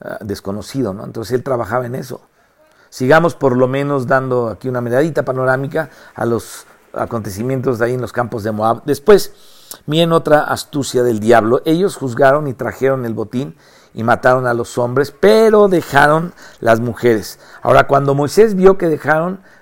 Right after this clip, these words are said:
vivas las mujeres, dijo, "Pero no fueron ellas justamente las que llevaron a la idolatría y la fornicación a los otros,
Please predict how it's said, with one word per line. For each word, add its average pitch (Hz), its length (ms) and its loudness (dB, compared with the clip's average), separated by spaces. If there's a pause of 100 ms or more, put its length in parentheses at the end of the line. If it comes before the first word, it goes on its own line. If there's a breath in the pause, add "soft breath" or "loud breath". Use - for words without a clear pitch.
vivas 135 360 0
las 120 140 -2
mujeres, 127 440 -2
dijo, 135 320 -2 (320 loud breath)
"Pero 156 240 8
no 208 420 6
fueron 202 420 2
ellas 170 540 -2 (280 soft breath)
justamente 156 680 2
las 147 180 0
que 135 140 -2
llevaron 143 360 2
a 135 40 -2
la 127 80 0
idolatría 127 560 2
y 135 40 2
la 127 140 -4
fornicación 123 680 -4
a 131 80 4
los 120 220 -2
otros, 160 460 2